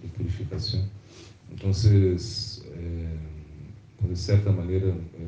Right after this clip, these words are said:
poderíamos, eh, entender isso, né? Que, que, que se aceptamos essa, a hora de sannyas, é para uma purificação também, né? Então, se o, você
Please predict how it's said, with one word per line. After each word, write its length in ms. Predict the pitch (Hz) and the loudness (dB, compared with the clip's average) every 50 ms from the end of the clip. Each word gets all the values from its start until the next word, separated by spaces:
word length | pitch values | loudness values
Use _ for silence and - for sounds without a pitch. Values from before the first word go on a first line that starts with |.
| 80 - | -10 -8
poderíamos, 520 | 90 85 87 87 90 95 92 92 90 87 | -6 -4 -4 -2 -2 -2 -2 -2 -2 -2
eh, 120 | 87 87 87 - - | -2 -4 -4 -6 -6
entender 460 | 87 85 87 90 92 90 90 90 92 95 | -6 -4 -4 -4 -2 -2 0 2 2 2
isso, 400 | 98 98 95 - - - 92 82 | 4 2 2 2 0 -2 -2 -6
né? 140 | 80 85 90 95 - - - - - - | -8 -8 -8 -10 -10 -12 -14 -16 -16 -14
Que, 80 | 104 104 - - - - - - | -12 -12 -12 -12 -14 -18 -18 -14
que, 140 | - - - - - - - - - - - - | -12 -12 -12 -12 -14 -14 -12 -12 -12 -12 -12 -12
que 120 | - - | -12 -8
se 100 | - 92 | -6 -4
aceptamos 720 | 87 - - 98 - - - 113 104 101 101 95 87 87 | -4 -2 0 -2 -2 -2 2 4 6 6 6 4 2 0
essa, 340 | 87 82 82 - - 87 78 76 78 76 78 78 - 73 | -2 -2 -4 -4 -4 -6 -6 -4 -6 -6 -8 -8 -8 -6
a 40 | 78 | -4
hora 260 | 85 90 92 95 90 | 0 2 2 4 2
de 200 | 85 85 78 - | 0 -2 -4 -6
sannyas, 600 | - - 104 95 92 95 90 90 92 104 - - - - - - - - - - | -8 -4 -2 0 0 0 -2 -2 -4 -6 -8 -12 -16 -20 -20 -20 -20 -20 -14 -12
é 60 | - | -4
para 180 | - - - | 0 2 2
uma 180 | 98 95 90 87 | 4 4 2 -2
purificação 760 | 82 - - 107 98 - - - 87 82 80 80 - - 101 - - - - - - - - - _ _ _ - - - - - - - - - - - - - - - - - - - - - _ - - - - | -2 2 4 4 4 4 2 -2 -4 -4 -4 -4 -2 -4 -4 -4 -6 -10 -16 -18 -20 -20 -20 -20 _ _ _ -20 -20 -20 -20 -20 -20 -20 -20 -20 -20 -20 -20 -20 -20 -20 -20 -20 -20 -20 -20 -20 _ -20 -20 -20 -16
também, 340 | - 82 80 80 78 78 76 | -12 -12 -10 -8 -6 -6 -6
né? 360 | 76 - - - - 98 - - - - - - - - - - - - _ _ - | -8 -10 -12 -10 -6 -6 -6 -6 -10 -16 -20 -20 -20 -20 -20 -20 -20 -20 _ _ -20
Então, 120 | - - - | -14 -12 -10
se 100 | - 87 | -8 -6
o, 400 | 87 85 85 82 82 85 - - | -4 -4 -2 -2 -2 -2 -2 -2
você 460 | - - - - 101 95 87 85 82 | 0 0 2 4 4 4 4 2 0